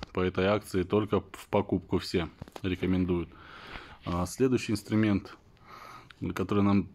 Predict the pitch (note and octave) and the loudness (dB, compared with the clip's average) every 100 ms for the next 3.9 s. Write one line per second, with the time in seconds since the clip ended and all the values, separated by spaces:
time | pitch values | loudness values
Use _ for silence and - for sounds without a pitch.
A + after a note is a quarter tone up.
0 | - - F#2 G2 G2 F#2+ G2+ G2+ F#2+ F#2 | -6 -4 -2 0 2 2 2 2 2 2
1 | F#2 F#2+ F#2 F2+ F2+ G2 G2 G2+ A#2+ C3+ | 2 0 0 -2 0 2 4 4 4 0
2 | - - - G2 F#2 F#2+ F#2 F#2 E2+ G2+ | -2 -18 -4 -2 2 4 4 2 0 2
3 | G#2 A#2 A#2 - G#2+ F2+ E2+ F2 - | 4 4 2 2 4 4 2 -4 -8